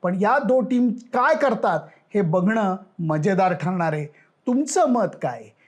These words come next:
तुम्हाला या दोन टीमबद्दल काय वाटतं? तुम्हाला त्यांच्यामध्ये काय कमतरता वाटते, काय त्यांचे स्ट्रॉंग पॉइंट्स वाटतात?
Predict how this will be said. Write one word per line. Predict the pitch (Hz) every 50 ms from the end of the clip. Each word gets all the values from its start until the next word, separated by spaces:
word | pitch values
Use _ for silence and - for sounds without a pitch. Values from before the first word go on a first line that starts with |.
| _ _ _ _
तुम्हाला | - 226 226 285 302 311 302
या | 302 311 294
दोन | 240 285 294 277 254
टीमबद्दल | 285 277 269 254 262 240 208 269 254
काय | 247 254 226 214 214
वाटतं? | 190 165 147 - - - 135 143 - _ _ _ _ _ _ _ _ -
तुम्हाला | 226 214 262 285 302 294
त्यांच्यामध्ये | 294 277 254 240 226 269 262 247 254 240 254 240
काय | 247 247 214 220 233
कमतरता | 226 - 233 208 202 190 202 240 226 220 - 240 233
वाटते, | 226 214 202 - - - 226
काय | 226 226 233 208 214
त्यांचे | 208 - 220 208 185 - 226
स्ट्रॉंग | 214 226 - 208 190 202 202
पॉइंट्स | 196 208 233 220 226 196 208
वाटतात? | 180 170 160 - - 196